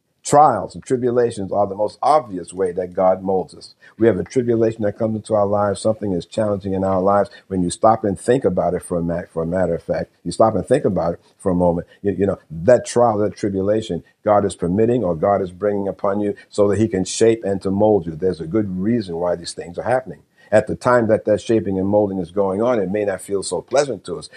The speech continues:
But if you stop and rem-, and remember that God is the one that is there, that is doing the molding and the shaping.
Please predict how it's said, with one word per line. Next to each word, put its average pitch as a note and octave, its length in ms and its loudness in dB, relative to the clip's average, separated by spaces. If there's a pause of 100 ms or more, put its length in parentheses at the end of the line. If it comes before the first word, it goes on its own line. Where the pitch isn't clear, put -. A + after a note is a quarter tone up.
(120)
But G#2 140 0
if F#2 140 -4
you G2 80 -4
stop A#2 320 0
and F#2+ 120 -4
rem-, F#2 260 -2
and F#2 160 -4
remember G2 420 0 (160)
that F2 240 -4
God C3 300 4
is F2+ 160 -6
the F2+ 80 -6
one F2+ 240 -4
that F2 180 -8
is - 140 -18
there, F#2 200 0
that F2+ 140 0
is D#2+ 100 -2
doing F#2 220 0
the E2+ 80 0
molding F2+ 400 0
and E2+ 140 -2
the F#2 40 -4
shaping. - 380 0